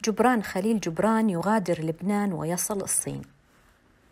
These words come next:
طبعًا، واضح من العنوان أن التقرير الإعلامي نوعه تقرير عرض شخصية يتناول الأديب الراحل جبران خليل جبران.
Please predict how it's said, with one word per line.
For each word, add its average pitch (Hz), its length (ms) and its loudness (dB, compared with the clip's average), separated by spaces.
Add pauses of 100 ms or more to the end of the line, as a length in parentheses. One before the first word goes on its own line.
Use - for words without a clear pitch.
(360)
طبعًا، 180 300 2
واضح 170 340 2
من 190 120 0
العنوان 175 560 0
أن 160 200 -4
التقرير 165 560 -4
الإعلامي 170 720 -2
نوعه 190 460 -2 (100)
تقرير 190 400 0
عرض 185 200 -2
شخصية - 680 -8 (920)
يتناول 165 640 -2
الأديب 156 640 -2
الراحل 156 480 -4
جبران 147 380 -4
خليل 147 260 -10
جبران. - 320 -12